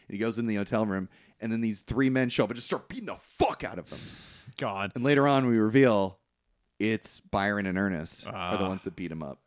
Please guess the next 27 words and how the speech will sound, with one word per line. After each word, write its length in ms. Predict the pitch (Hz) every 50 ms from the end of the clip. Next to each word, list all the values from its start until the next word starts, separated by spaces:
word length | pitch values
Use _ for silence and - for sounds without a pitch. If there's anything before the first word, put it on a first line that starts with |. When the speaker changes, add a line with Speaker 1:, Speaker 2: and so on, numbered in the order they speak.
| _
Speaker 2:
Damn. 280 | - 90 85 90 80 80 95 107 -
Speaker 1:
Yeah. 260 | 143 80 73 69 82 - - - - - -
Speaker 2:
They 60 | -
did 140 | - 262 262
a 40 | -
lot. 280 | 90 123 127 98 - _ _ _ -
Speaker 1:
They're 120 | 196 208
doing 200 | 135 143 165 160
a 60 | 143
lot. 240 | 120 95 82 76 - _
We 60 | - 117
get 140 | 101 120 110
a 60 | 110
newsreel 640 | 123 143 165 175 143 151 175 180 180 180 175 180 -
of 140 | 117 110 101
the 140 | 120 120 - _ -
all, 360 | 104 113 127 127 156 - _ _ _ - - -
awful 400 | 117 127 143 143 - 156 147 147
Tul-, 380 | - - - 151 139 139 - -
Tulsa 380 | - - 139 139 135 - 147
massacre, 600 | 131 127 123 123 127 - - 143 - - 151 156 147 -
brought 200 | 107 107 117 -
to 40 | 120
you 20 | 104
by 80 | 95
Fox 380 | - _ - 113 - - - -
News. 400 | - - - - - - -